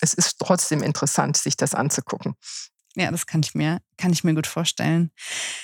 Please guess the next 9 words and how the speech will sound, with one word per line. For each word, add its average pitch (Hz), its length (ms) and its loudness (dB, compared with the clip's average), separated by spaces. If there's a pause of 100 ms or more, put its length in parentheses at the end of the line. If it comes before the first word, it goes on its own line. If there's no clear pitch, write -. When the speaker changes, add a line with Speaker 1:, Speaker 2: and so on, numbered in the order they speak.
(300)
Speaker 2:
Was 202 180 6
mich 254 300 4
noch 214 160 6
interessieren 214 520 6
würde, 208 440 6
wäre, 196 420 4
wie 196 100 4
Sie 233 340 4 (260)
Wissenschaftskommunikation, 233 1600 6